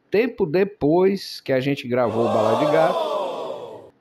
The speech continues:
a Justiça Eleitoral deferiu o pedido de registro de candidatura de Maria de Fátima Araújo,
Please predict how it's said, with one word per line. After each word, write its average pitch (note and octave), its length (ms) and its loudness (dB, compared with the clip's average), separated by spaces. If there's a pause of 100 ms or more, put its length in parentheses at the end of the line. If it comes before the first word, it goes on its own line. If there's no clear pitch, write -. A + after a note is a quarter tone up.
a A#2+ 160 2
Justiça D#3+ 380 0
Eleitoral F3+ 520 2
deferiu D#3 880 2
o D#3 60 -2
pedido D#3 460 0
de D3 140 -2
registro C3 520 -2
de B2 80 -10
candidatura B2+ 600 -2
de C3+ 100 -4
Maria C3+ 320 0
de D#3+ 120 -6
Fátima C#3+ 420 -2
Araújo, D3+ 640 4